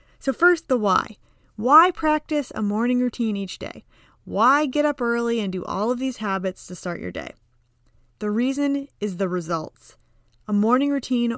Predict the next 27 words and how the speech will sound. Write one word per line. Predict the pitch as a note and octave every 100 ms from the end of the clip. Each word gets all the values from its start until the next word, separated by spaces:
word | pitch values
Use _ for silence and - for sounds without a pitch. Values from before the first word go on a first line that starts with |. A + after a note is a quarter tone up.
| -
while | F#3+ G3+ G3+ G3
in | G#3+
and | A3+ A#3+
of |
itself | G#3+ - - G#3 G3 G3+
can | - G#3
be | F#3+ F#3+ F#3 - - -
really | F4 G4+ F#4+
enjoyable | C4 G#3 G3+ G#3+ B3+
to |
practice, | C#4 B3 C4 F4 B3+
at |
least | A3 G#3
I | G3
think | G3 F#3+
so, | G#3+ A3+ - _ _ _ _ _ _
it | - -
also | D#4 F4+ G4+
can | F4+
result | E4+ D4+ A#3+ A#3 -
in | A3+
some | A#3+ A3 A3
major | C#4+ D4+ A#3
changes | - B3+ A#3 G#3+
in | G3
your | F3+
life. | F3 F3 - -